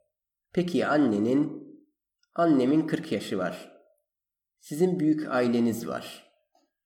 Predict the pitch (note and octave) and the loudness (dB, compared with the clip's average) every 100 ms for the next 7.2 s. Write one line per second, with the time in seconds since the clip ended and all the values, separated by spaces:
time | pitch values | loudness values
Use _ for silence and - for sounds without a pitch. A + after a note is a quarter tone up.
0 | _ _ _ _ _ _ _ _ _ _ | _ _ _ _ _ _ _ _ _ _
1 | _ _ _ _ _ _ _ _ _ _ | _ _ _ _ _ _ _ _ _ _
2 | - D3+ E3+ D3 G#2+ F#2+ F2+ - - - | -10 -4 2 2 2 -2 -4 -8 -14 -20
3 | _ _ _ _ _ _ _ _ _ _ | _ _ _ _ _ _ _ _ _ _
4 | _ _ _ _ - C#3+ C#3+ C#3+ A#2+ G2 | _ _ _ _ -2 2 4 6 4 0
5 | - - - _ _ _ _ _ _ _ | -8 -18 -20 _ _ _ _ _ _ _
6 | _ _ _ _ _ _ C3 B2+ - C#3 | _ _ _ _ _ _ -2 0 -2 -2
7 | G2 - | -2 -6